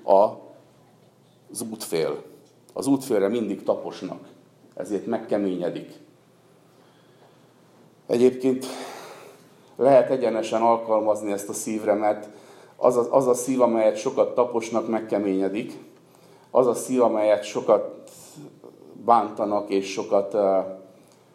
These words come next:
sok negatív hatás ér, inkább így fogalmaznék, a, a környezete részéről, úgy meg tud keményedni, hogy olyan lesz valóban.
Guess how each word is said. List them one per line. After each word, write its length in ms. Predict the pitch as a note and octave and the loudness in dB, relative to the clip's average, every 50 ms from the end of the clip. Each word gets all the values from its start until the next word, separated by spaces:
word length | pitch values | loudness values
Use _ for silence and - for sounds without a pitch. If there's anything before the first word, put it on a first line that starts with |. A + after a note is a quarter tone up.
| _ _ _ - - - - | _ _ _ -8 -6 -6 -6
sok 300 | - - C3+ B2 - A#2 | -6 0 0 0 0 2
negatív 420 | B2+ B2 A#2+ G#2+ G#2 G2+ G2+ G2 | 0 0 2 0 -2 -2 -6 -4
hatás 400 | A2+ A2 G#2 - G#2+ G#2 G#2 - | -2 -2 0 2 0 0 0 -2
ér, 180 | A#2 G#2 G2 F#2 | -4 -2 -2 -2
inkább 360 | F#2+ G2+ F#2+ G2+ F#2+ F2+ F#2 | -2 -4 -2 0 -2 -2 -2
így 140 | G#2 G2 F#2 | -4 -10 -8
fogalmaznék, 720 | - G#2+ F#2+ G2+ G2 G2 G2 F#2+ F2+ F#2 G2+ G2 F#2+ F#2 E2+ - - - - - _ - _ - _ _ _ _ _ | -8 -6 -2 0 0 0 0 -4 -4 -4 -6 -6 -6 -6 -10 -16 -20 -20 -20 -20 _ -20 _ -20 _ _ _ _ _
a, 120 | - - - | -2 0 0
a 300 | F2 E2+ - - - - | 2 2 0 -2 -4 0
környezete 560 | - A#2 A2+ A2 G#2+ F#2 G#2+ G2 G2+ G#2 G2+ | 2 2 2 2 0 -2 -2 -2 0 0 0
részéről, 580 | G2+ G#2 G2+ G2+ - G#2 G2+ G2 G2 G2 G2+ | 0 0 -4 -4 -4 -2 0 2 2 2 0
úgy 140 | - C3 B2+ | 0 -2 -4
meg 220 | A#2+ A2 G#2 G#2+ - | -2 -4 -4 -4 -6
tud 160 | F#2+ - - | -8 -8 -2
keményedni, 720 | - G#2+ G2+ G2+ F#2+ F2+ F2 F#2 F#2 F2 F2 F#2+ G#2 A2 - - - - - _ _ _ _ _ _ _ - - - _ _ _ _ _ _ - | -2 -2 -2 0 -2 -4 -2 -2 -2 -2 -2 -6 -8 -8 -10 -14 -18 -20 -20 _ _ _ _ _ _ _ -20 -20 -20 _ _ _ _ _ _ -8
hogy 460 | - G2 F#2+ F#2 F2+ F2+ F2 - - - | -2 0 2 2 2 0 -2 -6 -12 -4
olyan 300 | - A2 G2+ F#2+ F#2+ F#2 | -2 0 0 2 0 0
lesz 520 | F2+ F#2 F2+ F2+ - - - - - - - _ _ _ _ _ _ _ - - _ _ _ - | 0 0 -2 -2 -6 -10 -12 -14 -16 -20 -20 _ _ _ _ _ _ _ -20 -20 _ _ _ -6
valóban. 680 | F2 F#2 F#2 F2+ F2 E2+ E2 E2+ F2 E2+ E2+ E2+ E2+ | -2 -2 0 0 -2 -4 -4 -4 -6 -6 -6 -8 -10